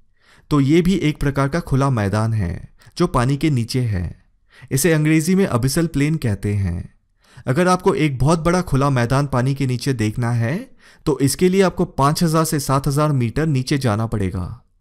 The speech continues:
ऐसा कहा जाता है कि जैसी दुनिया आप जमीन के ऊपर देखते हैं,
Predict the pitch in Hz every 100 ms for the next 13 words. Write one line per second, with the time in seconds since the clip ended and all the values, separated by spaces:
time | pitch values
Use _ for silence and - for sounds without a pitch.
0 | _ - - - 131 170 170 160 156 151
1 | 160 160 165 151 113 113 196 160 165 170
2 | - 151 131 117 135 143 131 113 123 101
3 | 98 95 95 98 104 160